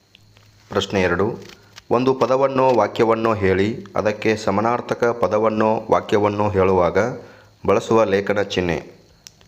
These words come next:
ಆಪ್ಷನ್ ಎ ಉದ್ಧರಣ ಚಿಹ್ನೆ, ಬಿ ವಾಕ್ಯವೇಷ್ಟನ ಚಿಹ್ನೆ, ಸಿ ಆವರಣ ಚಿಹ್ನೆ, ಡಿ ವಿವರಣಾತ್ಮಕ ಚಿಹ್ನೆ. ಸರಿಯಾದ ಉತ್ತರ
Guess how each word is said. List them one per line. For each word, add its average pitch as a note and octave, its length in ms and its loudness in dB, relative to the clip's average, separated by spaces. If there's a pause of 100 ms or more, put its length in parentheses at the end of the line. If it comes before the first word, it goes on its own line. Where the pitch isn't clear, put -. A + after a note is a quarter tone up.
(100)
ಆಪ್ಷನ್ - 280 0
ಎ A2+ 360 0 (160)
ಉದ್ಧರಣ G#2+ 380 0
ಚಿಹ್ನೆ, G2+ 560 -4 (500)
ಬಿ A#2+ 400 0 (100)
ವಾಕ್ಯವೇಷ್ಟನ G#2+ 640 0
ಚಿಹ್ನೆ, G2 680 -4 (220)
ಸಿ B2 460 0 (160)
ಆವರಣ G#2+ 420 0
ಚಿಹ್ನೆ, G2+ 600 -2 (360)
ಡಿ B2 360 0 (340)
ವಿವರಣಾತ್ಮಕ A2 640 2
ಚಿಹ್ನೆ. F2 640 -4 (220)
ಸರಿಯಾದ F#2+ 380 0
ಉತ್ತರ F#2+ 360 -2